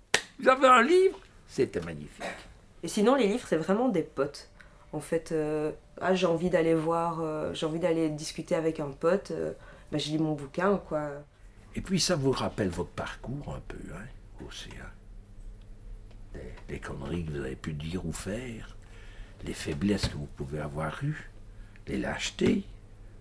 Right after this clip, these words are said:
Speaker 1: C'est, c'est, c'est ça la lecture. C'est, ça, ça doit aussi, vous pouvez lire un thriller qui vous fait peur,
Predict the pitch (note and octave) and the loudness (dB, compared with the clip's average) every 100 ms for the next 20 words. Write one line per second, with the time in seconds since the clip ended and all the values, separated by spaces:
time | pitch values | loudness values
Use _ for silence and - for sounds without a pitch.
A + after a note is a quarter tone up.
0 | - - - - - - - - - - | -16 -16 -16 -14 -12 -10 -10 -10 -10 -12
1 | - - - - - - G3+ B3 E3+ G#2 | -10 0 0 0 -4 -4 -4 -2 -2 -4
2 | - A2+ - - - - - - - - | -6 -8 -8 -8 -8 -6 -8 -6 -8 -8
3 | - - - D#2 - - G#3 G#3 - D4+ | -12 -8 -4 -2 -4 4 8 8 6 2
4 | B3 - - - - F2+ F2+ D#2 F2 D#2+ | 2 0 -10 -18 -4 -2 -2 0 0 2
5 | F2 E2 E2+ - G#2 F2 - - E2+ D#2+ | 0 0 -4 -4 0 0 0 -4 -6 -6
6 | D2 F2 - F2+ F#2 F2+ | -4 -2 0 2 4 4